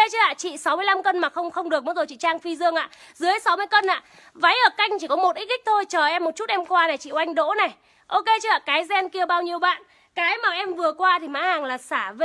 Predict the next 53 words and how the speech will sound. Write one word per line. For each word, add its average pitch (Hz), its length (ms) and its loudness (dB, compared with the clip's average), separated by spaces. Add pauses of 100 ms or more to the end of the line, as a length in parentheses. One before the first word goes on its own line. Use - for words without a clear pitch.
(120)
một 269 220 -4
năm 320 200 -2
hai 349 260 0
ạ. - 80 -14 (280)
Đó, 311 160 2
cái 339 260 -2
vừa 392 200 2
qua 370 260 2
thì 339 100 -8
là 247 140 -4
xả 220 320 -6
V 247 100 -4 (120)
một 269 200 -6
năm 311 200 -4
hai. 330 280 -2 (240)
Sale 427 440 0
với 320 260 2
mức 427 240 -4
giá 285 320 -2
chỉ 277 180 -18
có 247 140 -2
bao 311 100 -2
nhiêu 339 180 0
ạ? - 120 -4 (320)
Hai 427 380 0
trăm 403 220 -2
sáu 269 260 -6
mươi 381 120 -4
nghìn 339 220 -2
tình 285 160 -6
yêu 311 100 4
nhá. 320 220 0 (280)
Đó, 269 260 0
ok 339 140 -4
là 339 180 0
có 294 120 -8
lẽ 339 140 -4
các 392 80 -16
chị 359 100 -10
đã 285 220 -6
lên 349 220 -4
xong 339 240 -4
đơn 330 160 -2
của 254 60 -10
xả 226 200 -8
V 247 100 -8
một 269 120 -6
năm 294 140 -6
hai 311 180 -2
rồi 247 80 -6
đúng 247 100 -4
không 339 80 2
ạ? - 100 -4